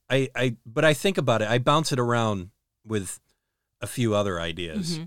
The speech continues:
Speaker 1: I mean,
Speaker 2: Mm-hmm.
Speaker 1: there's, there's definitely, I have this hopeless, uh, romantic idea of filming a documentary of some kind.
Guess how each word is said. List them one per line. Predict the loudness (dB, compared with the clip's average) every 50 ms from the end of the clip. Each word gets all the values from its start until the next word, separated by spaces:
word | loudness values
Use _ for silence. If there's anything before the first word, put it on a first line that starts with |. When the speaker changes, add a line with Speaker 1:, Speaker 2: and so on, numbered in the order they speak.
| -12 _ _
Speaker 1:
I | -12 -10
mean, | -8 -8 -8 -8 -10 -10 -10
Speaker 2:
Mm-hmm. | -10 -8 -6
Speaker 1:
there's, | -6 -6 -6 -6 -6 -8 -8
there's | -6 -6 -6 -6 -4
definitely, | -2 -2 -2 -2 -4 -8 -12 -10 -8 -8 -8 -8 -8 -12 -14 _ _ _ _ _ _ _ _ _ _ _ -2
I | 2 2 4
have | 6 6 6 6 4 2
this | 0 0 0 -2 -4
hopeless, | -6 -2 2 2 2 2 2 0 0 0 0 0 -4 -6
uh, | -4 -4 -4 -4 -4 -4 -4 -6 -8 -12 -14 _ _ _ _ _ _ _ _ _ _ _ _ _ _ _ _ _ _ -12
romantic | -4 -2 0 0 2 2 2 0 0 0 -2 -4 -4
idea | -4 -4 -4 -4 -4 -4 -4 -4 -4 -4 -4 -6 -8 -10 _ _ _ _
of | -10 -10 -10 -10
filming | -12 -6 -2 0 0 0 0 0 -2 -4 -4 -8 -12 -14 _ _ _ -10
a | -10
documentary | -6 -6 -4 -6 -6 -6 -8 -12 -10 -12 -12 -14 -14 -16 -16 -16 -18
of | -18 -18
some | -18 -18 -20 -20
kind. | -20 -20 -20 -20 -20